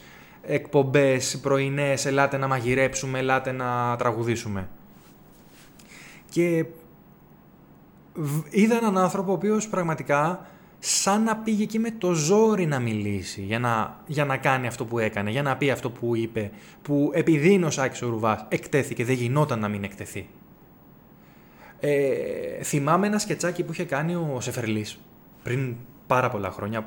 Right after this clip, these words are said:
όταν ακόμα συνεργαζόταν ο Ρουβάς με τον Ψινάκη, όπου του παίρνανε μια συνέντευξη,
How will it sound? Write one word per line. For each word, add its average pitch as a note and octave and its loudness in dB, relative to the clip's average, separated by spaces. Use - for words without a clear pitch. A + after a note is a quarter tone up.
όταν C#3 -4
ακόμα C#3 -4
συνεργαζόταν A#2 -4
ο F#2+ -2
Ρουβάς G#2+ 2
με C3+ -2
τον B2 -2
Ψινάκη, A2+ -2
όπου D3+ 0
του D#3 -6
παίρνανε G3+ 2
μια G3+ 2
συνέντευξη, D3+ 0